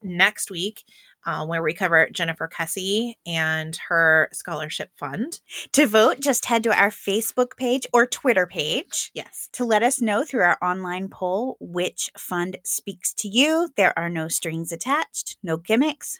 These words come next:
Speaker 2: We are simply a podcast leading through words and actions, and we want to make sure your voice is heard. The mysteries we explore bring us excitement, entertainment, and fun, but we want to remember the human side of these events,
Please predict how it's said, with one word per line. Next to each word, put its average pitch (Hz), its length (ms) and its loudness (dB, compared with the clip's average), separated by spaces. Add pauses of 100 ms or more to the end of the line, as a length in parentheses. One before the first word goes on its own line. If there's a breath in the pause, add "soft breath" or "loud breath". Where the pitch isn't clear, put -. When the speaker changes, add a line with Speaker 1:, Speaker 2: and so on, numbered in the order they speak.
(120)
Speaker 2:
We 196 100 -4
are 180 80 0
simply 170 300 -4
a 143 60 0
podcast 208 720 2
leading 202 280 0
through 170 180 -2
words 226 380 4
and 196 100 2
actions, 185 560 -2 (480 loud breath)
and 220 100 2
we 226 120 6
want 214 140 2
to 208 40 2
make 196 140 -2
sure 190 180 0
your 165 280 2
voice 147 300 0
is 139 120 -2
heard. - 280 -4 (520)
The 175 80 0
mysteries 190 480 0
we 180 100 2
explore 180 460 0
bring 175 240 -2
us 170 240 -6
excitement, 208 760 0
entertainment, 208 600 0
and 180 140 -4
fun, 180 460 0
but 180 220 2
we 170 160 -2
want 160 340 0
to - 100 -4
remember 170 520 0 (120)
the 165 80 2
human 165 480 -2
side 147 300 2
of 160 100 -4
these 190 200 -4
events, 147 520 2